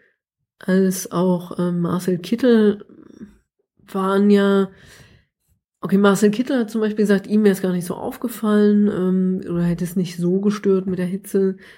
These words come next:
Toni Martin war schon kritischer, aber du merkst halt einfach bei den Männerteams, die sind natürlich, glaube ich, einfach ganz anders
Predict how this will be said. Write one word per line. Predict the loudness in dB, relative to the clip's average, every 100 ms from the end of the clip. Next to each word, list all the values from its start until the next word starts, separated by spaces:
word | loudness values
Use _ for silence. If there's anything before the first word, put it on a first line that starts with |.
| _ -2
Toni | 2 4
Martin | 2 -2 0 2 2
war | 2
schon | 0 0 -2
kritischer, | 0 -2 -2 -2 -4 -2 -2 -4 -12 _ _ -20 -20 _ _ _ _
aber | 2 4 6 4 2 -2 -14 -20 _ _ _
du | 2
merkst | 2 2 0
halt | 0
einfach | 0 -2 -2 -4 -2
bei | -2
den | -2
Männerteams, | 0 0 0 2 2 2 0
die | -2
sind | 0 2
natürlich, | 2 2 2 2 0 -6
glaube | -4 0 -2
ich, | -4
einfach | -8 -8 -8
ganz | -8 -6
anders | -2 0 0 -4 -10